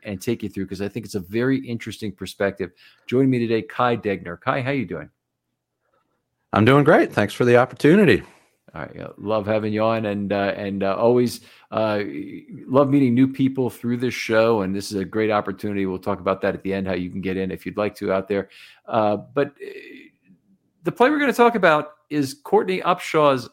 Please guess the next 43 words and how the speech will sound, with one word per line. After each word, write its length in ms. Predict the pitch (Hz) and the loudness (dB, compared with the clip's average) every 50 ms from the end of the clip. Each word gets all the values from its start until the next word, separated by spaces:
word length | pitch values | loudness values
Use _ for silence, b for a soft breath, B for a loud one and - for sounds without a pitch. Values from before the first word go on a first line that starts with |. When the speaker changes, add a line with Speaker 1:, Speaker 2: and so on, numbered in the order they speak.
| - | -14
Speaker 1:
sack 480 | - - - 135 131 156 185 202 196 - - | -12 -6 -2 0 0 2 0 0 -2 -6 -10
of 200 | 131 120 110 113 | -10 -10 -8 -4
Ben 200 | - 131 151 160 | -2 -2 0 0
Roethlisberger, 880 | 151 139 139 160 165 - 107 95 - - - 87 85 80 85 98 117 131 _ b b b b b b b b b | 0 0 0 -2 -2 -4 -6 -10 -10 -10 -12 -10 -10 -8 -10 -10 -10 -12 _ b b b b b b b b b
which 140 | - 117 - | -8 -6 -4
happened 360 | - 156 156 170 170 175 156 | 0 0 0 0 0 0 0
in 80 | 135 123 | 0 0
a 100 | 113 110 | -2 -2
Thursday 540 | - - - 165 180 208 214 196 - 175 156 | -4 -6 -4 -4 -2 -2 -2 -2 -2 -2 -2
night 260 | 131 131 135 135 135 | 0 -2 -2 -2 -4
game 280 | 123 120 117 117 117 113 | -4 -4 -2 -2 -4 -4
in 120 | 113 113 | -6 -8
two 160 | - - 127 | -8 -8 -6
thousand 400 | 131 131 123 117 113 104 110 98 | -4 -2 -2 0 -2 -2 -4 -6
fourteen. 760 | 92 - 110 107 101 - - - 131 131 110 90 85 85 87 _ _ _ _ _ _ _ _ _ _ _ _ _ _ | -8 -6 -4 -4 -4 -4 -4 -6 -6 -4 -4 -4 -6 -8 -10 _ _ _ _ _ _ _ _ _ _ _ _ _ _
And 300 | - 131 135 135 131 135 - - - - - - - - _ _ - 139 127 131 147 131 | -4 -4 -2 -2 -4 -6 -10 -20 -20 -20 -20 -20 -20 -20 _ _ -20 -20 -20 -20 -10 -6
the 120 | 165 160 | -6 -6
first 300 | - - 220 247 247 - | -2 -2 -2 -2 0 0
question 300 | - 262 240 240 - 202 | 0 0 2 2 0 -2
that 100 | 170 156 | -2 0
comes 180 | 185 175 151 - | 0 -2 -2 -2
to 80 | 143 | -2
mind 240 | 143 170 202 214 190 | 0 0 0 2 0
is, 160 | 156 147 131 | 0 -2 0
why 220 | 131 131 147 175 208 | 2 2 4 4 4
is 120 | 196 185 | 2 0
that 180 | - 185 175 - | -2 -2 -4 -4
special? 380 | - - 165 175 - - 92 - | -4 -4 -4 -4 -4 -6 -8 -8
To, 180 | - 123 - _ _ - | -10 -12 -16 _ _ -16
to 120 | - 139 | -14 -14
kind 220 | 131 - - 240 220 | -10 -8 -8 -8 -6
of 40 | - | -6
take 200 | - 262 262 254 | -6 -6 -6 -6
us 80 | - | -6
through 180 | - - 196 170 | -4 -2 -2 0
a 80 | 151 | 0
little 160 | 151 151 143 135 | 0 0 0 -2
bit 140 | 127 123 | -2 -2
of 80 | 123 113 | -4 -4
the 40 | 107 | -2
lead 220 | 107 107 104 92 | -2 -2 -4 -4
in, 140 | 95 92 87 | -4 -8 -8
Kai. 280 | - - 98 101 113 | -6 -6 -6 -6 -6